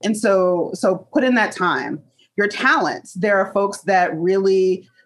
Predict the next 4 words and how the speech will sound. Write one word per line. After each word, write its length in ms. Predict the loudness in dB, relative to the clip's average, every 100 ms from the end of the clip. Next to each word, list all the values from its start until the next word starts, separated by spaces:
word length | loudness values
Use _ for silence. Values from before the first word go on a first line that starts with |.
| _
have 540 | -6 0 2 2 0
amazing 1040 | -2 -2 -2 -2 0 2 2 2 2 0 -4
talents 800 | -6 -2 0 0 0 -2 -8 -8 -2
at 360 | 0 0 -2